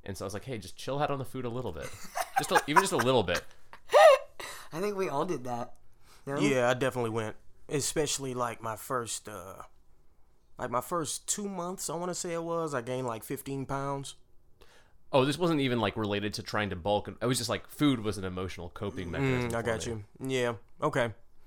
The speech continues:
Speaker 3: Do you think, uh, you would have listened to yourself?
Speaker 1: I don't know. I mean, I, kn-, I knew that I was, I had a lot of shame, like, shame around my eating habits, and I would do a lot of, like,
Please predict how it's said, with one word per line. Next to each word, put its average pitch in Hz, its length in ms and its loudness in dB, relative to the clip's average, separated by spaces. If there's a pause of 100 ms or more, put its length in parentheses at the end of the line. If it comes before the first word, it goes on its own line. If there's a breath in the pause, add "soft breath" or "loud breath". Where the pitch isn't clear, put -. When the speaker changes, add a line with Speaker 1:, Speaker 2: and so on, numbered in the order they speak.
(500 soft breath)
Speaker 3:
Do 147 100 4
you 151 200 4
think, 143 380 0
uh, 131 360 2 (320)
you 127 240 -4
would 123 260 0
have 117 180 0
listened 120 380 0
to 120 60 -6
yourself? 101 500 -8 (2500)
Speaker 1:
I 113 100 0
don't 117 280 2
know. 104 380 -2 (240)
I 113 80 -2
mean, 113 120 4
I, 107 100 4
kn-, 120 280 0
I 135 80 2
knew 139 340 6
that 120 160 6
I 85 140 4
was, 98 440 -4 (180)
I - 60 -2
had 139 120 0
a 131 60 2
lot 101 140 4
of 85 100 -6
shame, 95 240 -6
like, 95 300 -6
shame 98 300 -4
around 92 260 -2
my 85 120 -6
eating 90 240 -6
habits, 92 480 -4
and 95 80 -6
I 87 60 -4
would 87 260 -8
do 98 160 -6
a - 40 -6
lot 87 120 -2
of, 85 120 -8
like, 87 140 -8